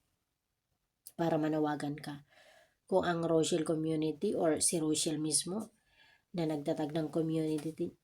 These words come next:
community niya, walang kakayanan manawagan, mag-unsub kayo sa mga kalingap na mga nakasubscribe na nandito sa community ko. Tapos ikaw, na viewers ka lang, taga-suporta, ikaw na yung may powerful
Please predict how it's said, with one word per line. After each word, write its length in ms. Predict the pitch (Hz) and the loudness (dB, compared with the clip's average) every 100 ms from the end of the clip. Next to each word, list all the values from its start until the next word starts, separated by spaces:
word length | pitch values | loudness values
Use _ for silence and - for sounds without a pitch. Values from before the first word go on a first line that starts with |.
| - | -2
community 560 | 170 165 160 160 165 | 2 4 2 2 0
niya, 140 | 160 190 | 0 0
walang 320 | 175 160 156 | 0 -2 -6
kakayanan 480 | - 170 160 160 165 | -4 0 0 -2 -2
manawagan, 720 | 160 156 151 147 160 196 196 - _ | -2 0 0 -2 -4 -4 -8 -14 _
mag-unsub 640 | 180 175 220 208 214 196 - | -4 -2 0 0 -2 -4 -2
kayo 320 | 202 202 202 | 0 2 0
sa 160 | - 185 | 0 -2
mga 240 | 185 180 | -2 0
kalingap 400 | 180 175 170 175 | 0 0 0 -2
na 160 | 175 170 | 0 0
mga 160 | 170 165 | 0 -2
nakasubscribe 1000 | - 165 160 175 151 - - 156 160 160 175 _ _ _ _ _ - | -2 0 2 0 2 0 0 -4 -6 -8 -14 _ _ _ _ _ -4
na 100 | 175 | 0
nandito 400 | 170 156 165 160 | 2 4 2 2
sa 160 | 170 - | 0 0
community 560 | 165 165 160 160 156 170 | 0 0 0 -2 -4 -6
ko. 320 | - 156 - - _ | -6 -8 -10 -20 _
Tapos 320 | - - 240 175 | -4 -2 0 0
ikaw, 320 | 160 170 196 | -2 -2 0
na 140 | 175 | 0
viewers 480 | 160 170 160 160 - | 2 4 4 4 4
ka 80 | 160 | 2
lang, 160 | 175 175 | -2 -2
taga-suporta, 640 | 156 160 - 160 156 185 | -2 -2 -4 -6 -4 -6
ikaw 220 | 196 180 | -2 -2
na 80 | 165 | 2
yung 160 | 165 156 | 0 0
may 160 | 160 | -2
powerful 640 | 160 156 147 151 147 160 | -2 -2 -2 -4 -4 -6